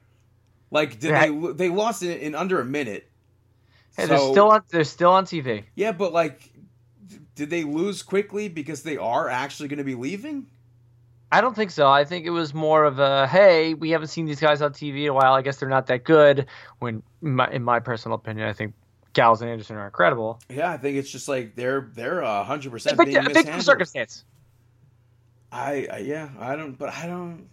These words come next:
Speaker 1: this match was so long. Like, there was no reason to, like, you had, I,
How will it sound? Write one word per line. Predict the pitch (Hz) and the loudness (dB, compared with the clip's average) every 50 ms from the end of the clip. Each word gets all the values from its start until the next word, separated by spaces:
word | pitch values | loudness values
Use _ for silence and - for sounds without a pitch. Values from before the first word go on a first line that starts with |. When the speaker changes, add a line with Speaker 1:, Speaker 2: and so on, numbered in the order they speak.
| - - | -20 -10
Speaker 1:
this | 131 151 208 202 - | -6 -4 -4 -4 -4
match | 185 214 208 208 202 - | -4 -4 -4 -6 -6 -8
was | 190 180 | -10 -10
so | - - 185 180 190 | -6 -4 -4 -2 -2
long. | 175 165 160 185 208 214 196 151 117 | -4 -4 -6 -6 -6 -6 -6 -6 -6
Like, | 113 117 110 - | -6 -6 -6 -4
there | 147 151 | -4 -4
was | 160 151 139 | -4 -4 -6
no | 160 165 165 | -6 -6 -4
reason | 160 156 170 180 170 160 175 175 170 151 | -4 -2 -2 -2 -4 -4 -6 -8 -8 -8
to, | 131 143 135 139 135 131 127 127 127 - _ _ _ _ _ _ _ _ _ _ _ _ _ _ _ _ _ _ _ _ _ _ _ _ _ _ | -6 -6 -4 -2 0 0 -2 -2 -4 -8 _ _ _ _ _ _ _ _ _ _ _ _ _ _ _ _ _ _ _ _ _ _ _ _ _ _
like, | - 156 143 170 | -6 -6 -2 0
you | 196 | 0
had, | 175 175 175 175 180 170 - - | 2 2 2 0 0 -2 -6 -10
I, | - - - - - - - - - - | -16 -14 -14 -12 -12 -14 -16 -16 -18 -20